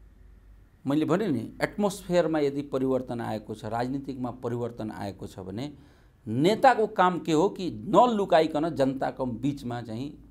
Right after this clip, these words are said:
राखिदिने। यदि हामीले, मैले अगाडि चाहिँ भने नि,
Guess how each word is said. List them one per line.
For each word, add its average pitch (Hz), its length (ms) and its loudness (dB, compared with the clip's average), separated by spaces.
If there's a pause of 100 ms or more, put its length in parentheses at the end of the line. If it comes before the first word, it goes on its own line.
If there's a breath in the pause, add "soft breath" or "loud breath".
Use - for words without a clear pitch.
(100)
राखिदिने। 95 560 -2 (1900)
यदि 240 460 6
हामीले, 233 720 4
मैले 165 220 4
अगाडि 165 280 6
चाहिँ 160 200 -2
भने 147 220 2
नि, 135 320 0